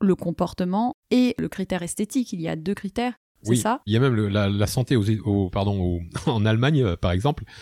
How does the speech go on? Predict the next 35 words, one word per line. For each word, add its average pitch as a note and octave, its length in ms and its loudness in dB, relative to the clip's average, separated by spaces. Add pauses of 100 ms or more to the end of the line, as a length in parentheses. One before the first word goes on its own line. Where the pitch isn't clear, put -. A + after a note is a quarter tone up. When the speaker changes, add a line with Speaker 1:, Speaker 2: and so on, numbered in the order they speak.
(200)
Speaker 2:
il G2+ 80 0
y G#2 100 2
a G#2 60 4
des G2 100 0
tests - 300 -2
de G#2 80 2
santé A#2 340 -4
sur - 140 -8
les G#2 100 -2
chiens, C3 240 -4
des A#2 120 2
tests - 260 -2
d'effort G#2 340 -2
qui - 140 -16
sont G#2+ 80 -4
réalisés. G2 440 -2 (460)
Ces - 180 -6
tests-là A#2 380 0
sont - 160 -4
obligatoires G2+ 520 0
avant G#2+ 160 0
de G#2 60 -2
pouvoir A2 260 -2
faire G#2+ 120 -4
reproduire G2 400 -4
un G2 60 0
chien. - 240 -8 (800)
Speaker 1:
Ce - 120 -14
qui - 140 -12
Speaker 2:
Donc, G3 100 -4
Speaker 1:
paraît F#3 360 -2 (180)
normal. F#3+ 360 2
Speaker 2:
ce C4 80 -4
qui F#3 140 -6
paraît F#2+ 460 -2